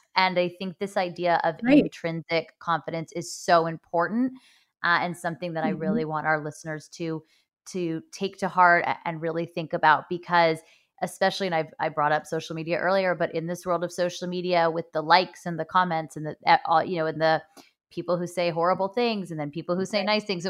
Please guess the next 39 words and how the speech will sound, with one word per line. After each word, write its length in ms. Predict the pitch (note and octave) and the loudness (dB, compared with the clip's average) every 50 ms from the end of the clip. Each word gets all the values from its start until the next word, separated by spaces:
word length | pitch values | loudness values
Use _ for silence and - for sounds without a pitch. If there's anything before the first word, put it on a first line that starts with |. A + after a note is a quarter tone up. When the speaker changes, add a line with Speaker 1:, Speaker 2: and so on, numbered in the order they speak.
| - | 2
Speaker 1:
all 200 | E3+ F3 G3 G#3 | 6 6 6 6
this 140 | G3+ G3+ G3 | 4 0 -2
stuff, 180 | - - A3+ A3+ | 0 -2 0 0
like, 140 | - F3+ F3 - | 0 -2 -2 -4
you 120 | F3 F3 | -8 -8
have 280 | E3 E3+ F3+ E3+ E3 - | -2 2 2 2 2 0
to 100 | - G3+ | -2 0
have 180 | F3+ F3+ E3+ E3 | 2 2 2 0
a 60 | D#3+ | -2
strong 540 | - - - - E3+ E3 D#3+ D3+ D3+ D#3 D3+ | -10 -12 -8 -2 0 2 2 2 2 0 -4
inner 340 | C#3+ D3+ D#3 C#3+ D3 D3 C#3+ | -6 -8 -8 -8 -8 -8 -8
confidence, 580 | - E3+ D#3+ D3+ - D#3 D3 D3 D3 - - _ | -6 -8 -8 -6 -6 -8 -8 -8 -8 -12 -12 _
or 500 | - D#3+ D#3 D3+ D3+ D3+ D3+ D3+ C#3+ D3 _ _ _ _ _ _ _ _ _ _ _ _ C#3 | -6 -4 -2 0 0 2 0 0 -2 -4 _ _ _ _ _ _ _ _ _ _ _ _ -18
it's 120 | C#3+ C#3 - | -16 -14 -14
just 180 | D#3 - - | -14 -14 -14
a 40 | D#3 | -16
tough 260 | - - D#3+ D3 - - | -14 -12 -12 -12 -12 -10
world 240 | D3+ D3+ F#3 C4 C#4 F#3+ | -8 -8 -6 -6 -8 -10
out 120 | - - _ | -14 -14 _
there. 260 | - - E3+ D#3 - - _ _ _ _ _ _ - | -4 -2 -2 -2 -4 -8 _ _ _ _ _ _ -6
Speaker 2:
A-, 100 | - - - _ - | -6 -6 -8 _ -8
absolutely. 960 | G3+ G3 G3+ G#3+ - - G#3+ G3 F#3+ F#3+ G3 A3+ - - F#3+ F3+ F3+ F#3 - | -6 -4 -4 -4 -4 -2 0 0 0 2 0 0 0 -2 -2 -2 -2 -4 -4
And 460 | - G3+ G3+ G3 F#3+ F#3+ F#3+ F#3+ F#3+ F#3+ - - - - - - - | -4 -2 -2 0 2 2 2 0 0 -2 -6 -16 -20 -20 -20 -10 -8
I 80 | A3 | -6
think 400 | G3 G3 A3+ A3 G#3+ G#3 G#3 - - - - _ _ - | -4 0 2 2 2 2 0 -6 -14 -20 -20 _ _ 0
the 80 | A3 G#3+ | 2 4
more 400 | G#3+ G3 F#3 G3 G#3 G#3+ G#3+ G#3+ | 4 4 4 6 6 6 6 6
that, 280 | G#3 G3 F#3 F3+ D3 | 8 6 6 4 2
you 100 | F3 G#3 | 0 0
know, 440 | G3 F#3 F#3 F#3+ F#3+ F#3 G3+ - - _ - - - - - - | 2 2 4 4 4 2 0 -2 -8 _ -16 -12 -10 -10 -6 -2
the 80 | G#3+ | 0
more 200 | G#3 G3+ G3 G#3+ | 2 4 4 4
that 140 | G#3+ G#3 F#3+ | 6 6 4
we 100 | G3 G#3 | 4 2
can, 220 | G3 G#3+ G3+ F#3 - | 0 0 -2 -4 -4
you 320 | - - - - G#3 G3+ | -6 -6 -6 -6 -4 -2
know, 320 | F#3+ F3+ F3+ F3 - - - _ _ _ | 0 0 -2 -2 -4 -8 -14 _ _ _
you 420 | - - - - - - - G3+ | -20 -20 -20 -18 -14 -10 -8 -4
know, 360 | F#3+ F#3 E3+ D#3+ - F#3+ - | -4 -2 -2 -4 -4 -8 -12